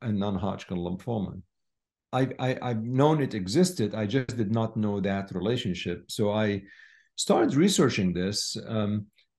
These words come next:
and I was really, uh, flabbergasted by how much reports were out there. Not only how commonly Roundup is used, uh, the most common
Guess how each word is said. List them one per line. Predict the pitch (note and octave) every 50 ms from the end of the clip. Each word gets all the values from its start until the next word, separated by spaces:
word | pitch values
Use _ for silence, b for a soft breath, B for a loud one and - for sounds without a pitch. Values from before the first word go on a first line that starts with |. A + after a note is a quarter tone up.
| _ -
and | A#2+ A#2 A#2 A#2+ A#2+ A2 - -
I | A#2+ A#2+ B2 B2 B2
was | B2+ A#2+ A2+ G2+ A2
really, | C3 D#3 E3+ F3 D3+ C3+ B2 B2 A#2+ A#2+ A#2 - - -
uh, | A2 G#2 G2+ G2+ G2 - - -
flabbergasted | - C3+ D3 D#3 D#3+ D3+ D#3+ C#3+ G2+ F#2 G#2 G2+ G2 F#2+ - G2+ F2+
by | G2 G#2+ G#2
how | G#2 B2+ C3
much | C3 B2+ A#2+ -
reports | A#2 A2+ A2+ - C#3 C#3 C3 C3 -
were | A2+ A2 - A#2
out | C3+ C#3 C3 G#2
there. | G#2+ F2+ E2 D#2 - b b b b b b b
Not | B2 D3+ D#3+ G3
only | G3 F#3+ F#3 F3 E3
how | C3+ C3+ C3 B2 B2 A#2+ - - - -
commonly | - B2 C3 C3+ C#3+ D3+ D3 D3 E3 F3+ F#3+ G3+ G3 F#3+ F#3+ -
Roundup | A#2+ A#2 A#2+ A#2+ B2 B2+ A#2 A#2+ A#2 - -
is | A2 F#2+ F#2
used, | F#2+ G2+ A2 B2 D#3+ F#3+ F3+ -
uh, | - G#2+ G2+ F#2
the | F#2+ A2
most | G#2 G#2+ A2+ B2 C3+ B2+ - - _ -
common | B2 A#2+ A#2+ A#2+ A#2 G#2+